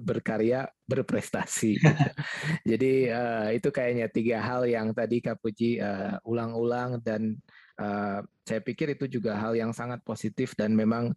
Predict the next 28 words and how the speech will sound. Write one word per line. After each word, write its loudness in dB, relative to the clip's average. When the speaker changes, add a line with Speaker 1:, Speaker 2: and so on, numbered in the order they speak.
Speaker 1:
sangat -4
bisa 0
dilakukan 0
ya, 0
very 0
doable -4
things. -6
Sekali 0
lagi, 2
terima 0
kasih -2
Kak 0
Puji 2
atas 0
waktunya, 0
atas -4
inspirasinya. 0
Semoga 0
sehat-sehat -2
terus 2
Kak -2
Puji 2
sekeluarga 2
dan 2
sukses-sukses -4
terus. 0
Dan 0
semoga -2